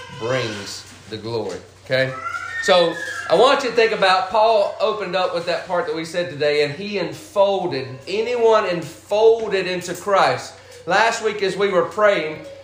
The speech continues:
um, as we were about to leave and, and leave from this place, and we were praying, and I prayed over you something like this. I said, "Just imagine yourself standing before an ocean,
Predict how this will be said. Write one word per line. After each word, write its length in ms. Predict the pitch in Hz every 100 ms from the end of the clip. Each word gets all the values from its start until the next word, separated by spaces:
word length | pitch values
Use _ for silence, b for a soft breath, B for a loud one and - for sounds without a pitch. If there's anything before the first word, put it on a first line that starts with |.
| -
um, 420 | 165 156 147 147
as 300 | 143 170 165
we 120 | 185
were 220 | 175 160
about 280 | 143 185 190
to 80 | 180
leave 440 | 170 190 202 190
and, 160 | 147 127
and 220 | 127 131 135
leave 260 | 175 180
from 160 | 196 180
this 200 | 185 -
place, 440 | 196 185 185 175
and 160 | 139 143
we 120 | 185
were 140 | 190
praying, 500 | 175 - 185 185 180
and 80 | 160
I 140 | 160 202
prayed 360 | 202 208 202
over 240 | 190 196 175
you 160 | 175
something 320 | 180 185 180
like 220 | 175 175 170
this. 220 | 185 180
I 40 |
said, 220 | 175 175
"Just 140 | 190 202
imagine 680 | 165 165 185 220 233 226
yourself 720 | 214 202 - 175 156 147 - -
standing 500 | - 214 226 226 214
before 680 | 196 208 208 202 196 185 180
an 120 | 170
ocean, 440 | 170 175 170 139